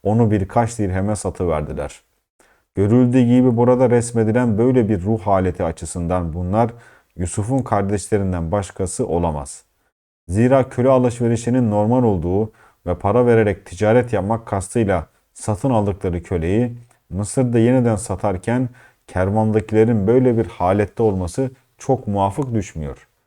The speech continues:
Bir veçh-i muvafakatı, muvafakatı var. O da böyle garip bir kuyudan, garip ve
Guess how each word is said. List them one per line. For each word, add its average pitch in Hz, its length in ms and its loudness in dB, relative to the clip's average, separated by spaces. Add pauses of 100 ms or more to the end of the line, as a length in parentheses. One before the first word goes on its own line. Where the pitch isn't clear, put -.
(440)
Bir 127 320 2
veçh-i 135 340 0
muvafakatı, 104 840 -2 (920)
muvafakatı 101 840 0
var. 110 240 2 (380)
O 117 160 2
da 117 280 0 (340)
böyle 123 260 4
garip 107 440 0
bir 110 120 0
kuyudan, 95 540 -4 (300)
garip 117 420 -2
ve 85 160 -2